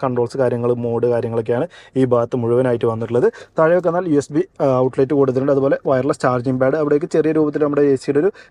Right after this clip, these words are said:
കാറ്റ് വരുന്നുണ്ട്. പക്ഷേ അതിൻ്റെ ഒരു ഫിനിഷ് എനിക്ക് അത്ര ഇഷ്ടപ്പെട്ടില്ല കേട്ടോ. അത്ര ഒരു ക്വാളിറ്റി ഉള്ള ഒരു ഫിനിഷ് അല്ല ഈ ഒരു റബ്ബർ മാറ്റിനുള്ളത് എന്നുള്ളൊരു അഭിപ്രായം തോന്നി. അപ്പോൾ എന്തായാലും ഇതാണ് നമുക്ക്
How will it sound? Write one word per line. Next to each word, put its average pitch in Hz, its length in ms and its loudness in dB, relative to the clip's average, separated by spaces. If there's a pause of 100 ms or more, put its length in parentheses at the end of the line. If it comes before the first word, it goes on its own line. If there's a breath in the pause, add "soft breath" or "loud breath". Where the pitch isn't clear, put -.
(140)
കാറ്റ് 147 320 0
വരുന്നുണ്ട്. 147 380 2
പക്ഷേ 185 140 0 (600)
അതിൻ്റെ 170 200 -2
ഒരു 180 160 -2
ഫിനിഷ് - 540 -6 (120)
എനിക്ക് 156 220 -4
അത്ര 135 160 -6
ഇഷ്ടപ്പെട്ടില്ല 117 400 -6
കേട്ടോ. 110 180 -8 (960 soft breath)
അത്ര - 220 -12
ഒരു 147 120 -4 (320)
ക്വാളിറ്റി 131 360 0
ഉള്ള 143 140 0
ഒരു 123 120 -6
ഫിനിഷ് 139 320 -2
അല്ല 131 160 0
ഈ 127 120 2
ഒരു 131 80 -6 (120)
റബ്ബർ 123 240 -2
മാറ്റിനുള്ളത് 123 760 -2
എന്നുള്ളൊരു 120 300 -2 (140)
അഭിപ്രായം 110 400 -6
തോന്നി. 127 160 -2 (320 loud breath)
അപ്പോൾ 170 160 2
എന്തായാലും 185 260 2 (160)
ഇതാണ് 160 280 2
നമുക്ക് 156 200 0